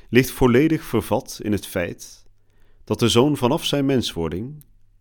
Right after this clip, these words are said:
de door de Geest van de Vader gezalfde is. Jezus is de Christus, de Messias. Heel het tweede hoofdstuk van de geloofsbelijdenis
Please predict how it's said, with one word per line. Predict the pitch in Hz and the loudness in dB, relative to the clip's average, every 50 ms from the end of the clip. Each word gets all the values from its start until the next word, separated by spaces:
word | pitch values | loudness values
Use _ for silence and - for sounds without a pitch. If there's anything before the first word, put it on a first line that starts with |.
| _ _ _ _ - - - - - | _ _ _ _ -20 -20 -20 -8 -4
de | - 101 | -2 2
door | 92 110 110 | 4 4 6
de | 110 107 | 4 4
Geest | - 117 117 131 127 - - | 4 4 4 4 2 0 -2
van | 123 113 | -2 0
de | 104 98 | 0 0
Vader | - - 98 101 110 110 95 | 0 0 0 0 0 -2 -4
gezalfde | - 104 92 - 120 117 110 90 - - 85 | -4 -4 -2 0 0 0 0 -2 -4 -6 -8
is. | 80 76 76 - - - - - - _ _ _ - - _ _ _ _ - - - - - _ - - - - - - - - - - - | -8 -8 -8 -8 -10 -12 -14 -18 -20 _ _ _ -20 -20 _ _ _ _ -20 -20 -20 -20 -20 _ -20 -20 -20 -20 -20 -20 -20 -20 -20 -14 -2
Jezus | - 104 117 131 123 - 123 110 - | 4 6 6 6 6 2 -2 -2 0
is | 113 107 - - | 0 0 -2 -2
de | 101 - | -6 -6
Christus, | - - 135 - - - - 87 78 - - - - - - - - _ _ _ _ _ | -4 -2 -2 -2 -2 -4 -6 -8 -10 -10 -10 -10 -12 -14 -18 -20 -20 _ _ _ _ _
de | - 98 98 | -6 -4 0
Messias. | 98 101 95 - - - 117 90 80 76 - - - - - - - - - - _ _ _ _ _ _ - _ _ _ - - - - _ - - - - _ _ _ _ _ _ _ _ _ _ _ _ _ _ - - - - - - - - | 0 0 0 0 -2 -2 -2 -2 -4 -4 -8 -12 -14 -16 -20 -20 -20 -20 -20 -20 _ _ _ _ _ _ -20 _ _ _ -20 -20 -20 -20 _ -20 -20 -20 -20 _ _ _ _ _ _ _ _ _ _ _ _ _ _ -20 -20 -20 -20 -20 -20 -20 -12
Heel | - - 101 104 | -6 -2 0 0
het | 101 98 | 0 -2
tweede | - - 113 107 101 | -2 0 0 2 2
hoofdstuk | 98 95 110 110 - - 120 110 | 2 0 0 -2 -4 -4 -6 -6
van | - 110 101 | -6 -6 -6
de | 98 | -4
geloofsbelijdenis | 85 92 107 120 113 - - 95 87 82 80 78 85 87 104 131 - - - - - | -2 0 0 0 -2 -2 -4 -4 -4 -4 -4 -4 -6 -8 -10 -10 -12 -14 -16 -18 -20